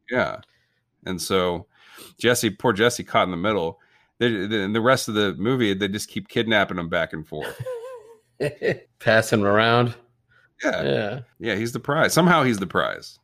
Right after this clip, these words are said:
Speaker 2: Man, I thought you were gonna say, I really thought you were gonna say is that the kid, you see the kid and, he, and he's sitting in a room and he's like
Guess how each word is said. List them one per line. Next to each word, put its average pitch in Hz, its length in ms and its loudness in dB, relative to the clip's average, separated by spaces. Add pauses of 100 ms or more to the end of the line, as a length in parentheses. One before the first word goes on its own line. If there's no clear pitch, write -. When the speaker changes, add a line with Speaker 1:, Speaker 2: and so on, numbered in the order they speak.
Speaker 2:
Man, 107 220 2
I 117 80 8
thought 143 140 4
you 123 40 6
were 113 80 4
gonna 107 80 4
say, 98 480 2 (160)
I 92 60 0
really 107 240 4
thought 98 360 2
you 92 120 -8
were 92 40 -6
gonna 87 120 -6
say 90 260 -2
is 85 140 -6
that 82 100 -12
the - 80 -20
kid, 95 400 0
you 92 60 -16 (100)
see - 200 -12
the 90 40 -8
kid 92 240 2
and, 85 120 0
he, 82 160 -4
and 92 120 -4
he's 82 220 -6
sitting - 360 -6
in 85 120 0
a 82 80 -2
room 87 240 -2
and 87 60 0
he's 82 140 -6
like 80 360 -2